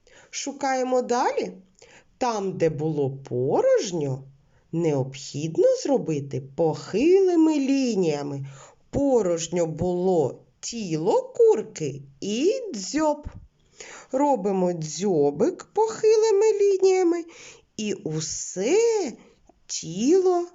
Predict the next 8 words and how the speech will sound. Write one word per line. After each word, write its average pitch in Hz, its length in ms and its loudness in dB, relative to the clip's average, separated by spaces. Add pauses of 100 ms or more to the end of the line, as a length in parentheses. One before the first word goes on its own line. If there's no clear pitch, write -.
(140)
нашої 185 1000 0
курки. 185 880 -4 (840)
Не 208 420 4
поспішайте, 170 1300 -2 (300)
щоб - 480 -6
ваші 160 540 -4
лінії 165 500 0
штриховки 147 1200 -4